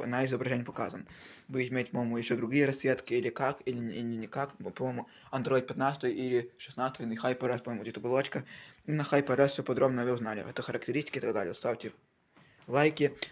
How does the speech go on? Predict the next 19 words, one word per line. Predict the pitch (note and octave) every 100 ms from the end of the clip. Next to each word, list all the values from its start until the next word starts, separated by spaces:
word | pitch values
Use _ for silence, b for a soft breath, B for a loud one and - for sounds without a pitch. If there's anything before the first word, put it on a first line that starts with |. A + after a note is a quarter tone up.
| B -
подписку | B2 - D#3 D3+ C3+ -
на | A#2+ A#2 B2
мой | B2 C3
YouTube | C3 -
канал, | B2+ B2
если | B2+ -
не | B2
подписались. | - B2+ B2 B2+ B2 - B B B B B _ _ _ _ _ -
Э, | B2+ B2 A#2 A#2+ A#2+ A#2+ B2 B2 - B -
и | -
так | B2
далее. | B2+ B2+
Заранее | A#2 C3 C#3+ C3
подписку | - - - B2+
я, | B2+ A#2+
я | C3 C3
бы | B2
был | B2 A#2+
благодарен. | B2 C3+ C3+ A#2+ C#3+ C3+